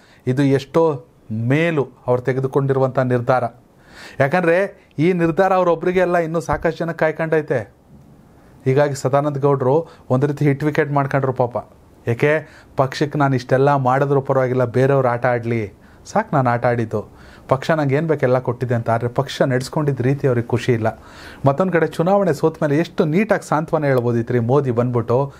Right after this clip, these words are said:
ಮೋದಿ ಬರದೇ ಬೇಕಾಗಿಲ್ಲ, ಯಡಿಯೂರಪ್ಪನವ್ರನ್ನು, ಬೊಮ್ಮಾಯಿ ಅವ್ರನ್ನು, ಇನ್ನೊಂದಷ್ಟು ಜನ ರಾಜ್ಯಾಧ್ಯಕ್ಷರು, ಇನ್ನೊಂದಷ್ಟು ಜನ ಕರ್ಸ್ಕೊಬಿಟ್ಟು, "Don't worry, ಗೆಲುವಿನ ಕ್ರೆಡಿಟ್ ನಿಮ್ಗಿರ್ಲಿ,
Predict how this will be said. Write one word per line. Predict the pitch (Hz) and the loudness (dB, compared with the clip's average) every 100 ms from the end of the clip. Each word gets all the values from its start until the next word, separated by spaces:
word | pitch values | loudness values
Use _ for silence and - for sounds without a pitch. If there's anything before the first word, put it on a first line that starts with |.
| - - - | -20 -20 -4
ಮೋದಿ | 135 185 190 | 2 2 4
ಬರದೇ | 151 175 185 | 2 2 2
ಬೇಕಾಗಿಲ್ಲ, | 175 175 180 170 170 | 2 0 0 2 2
ಯಡಿಯೂರಪ್ಪನವ್ರನ್ನು, | 147 143 175 170 175 165 165 160 | 2 2 0 0 -2 -2 0 0
ಬೊಮ್ಮಾಯಿ | 135 147 165 170 | 0 0 0 2
ಅವ್ರನ್ನು, | 165 160 | 2 0
ಇನ್ನೊಂದಷ್ಟು | 156 151 151 139 160 | -4 -2 -2 -2 0
ಜನ | |
ರಾಜ್ಯಾಧ್ಯಕ್ಷರು, | 147 143 160 160 151 - 165 | 2 0 0 -2 -4 -2 -2
ಇನ್ನೊಂದಷ್ಟು | 143 160 156 - | 0 0 0 0
ಜನ | 156 | -4
ಕರ್ಸ್ಕೊಬಿಟ್ಟು, | 143 156 151 170 156 143 170 175 - - - | -2 -2 0 0 0 0 0 -2 -20 -20 -10
"Don't | 117 104 170 196 151 | -8 0 2 2 0
worry, | 156 156 160 113 - - - - - - 110 | 0 2 2 -2 -6 -20 -20 -20 -20 -14 -12
ಗೆಲುವಿನ | 95 147 180 175 160 | 0 2 2 2 0
ಕ್ರೆಡಿಟ್ | 160 156 165 160 | 0 0 0 -2
ನಿಮ್ಗಿರ್ಲಿ, | 131 147 175 180 160 143 101 | 0 0 2 0 2 0 -2